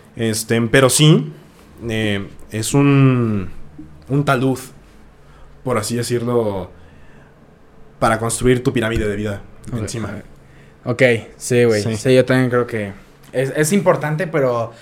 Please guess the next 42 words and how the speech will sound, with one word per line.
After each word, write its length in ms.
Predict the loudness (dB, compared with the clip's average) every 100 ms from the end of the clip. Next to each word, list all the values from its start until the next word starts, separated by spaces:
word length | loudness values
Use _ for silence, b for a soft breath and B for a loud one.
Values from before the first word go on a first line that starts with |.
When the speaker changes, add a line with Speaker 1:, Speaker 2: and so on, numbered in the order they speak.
| B
Speaker 2:
no 100 | -4
sé, 100 | -2
la 80 | 0
neta, 180 | -2 -2
a 20 |
mí, 240 | -2 0 2
em, 540 | 2 0 -2 -4 -4
bajo 240 | -4 -4 -4
mi 120 | -4
experiencia, 420 | -2 -2 0 -2
en, 640 | -2 -2 -4 -8 -10 -14 -16 -18 -18 -16 -12
no, 160 | -8 -8
güey. 200 | -8 -12 -6
O 120 | -4
sea, 500 | -2 -2 -2 -6 -10 -8
no, 260 | -4 -2 -2
no 160 | -2
siento 320 | -2 -2 -2 -2
que 140 | -2
alguien 420 | -2 -2 -2 -2 -4 B B
que 140 | -12 -2
quiera 340 | 2 2 2
estudiar 400 | 0 -2 0 0
comunicación, 580 | -2 -2 -4 -8 -8 -4
güey, 120 | -4
todo 220 | -2 0 -2
el 80 |
pedo 260 | -2 -2 0
de 480 | 0 -2 -2 -2 -2
la 80 | -6
educación 460 | -6 -8 -8 -6
básica, 420 | -6 -6 -6 -6 -6
hasta 180 | -10 -10
incluso 300 | -10 -8 -8 -4
prepa, 300 | -4 -2 -6
pueda 260 | -4 -6
ayudar 440 | -4 -4 -4 -4 -8 B B B
al 160 | -8 -8
cien 260 | -6 -6 -4
por 140 | -4
ciento 360 | -4 -6 -4 -4
a 240 | -4 -6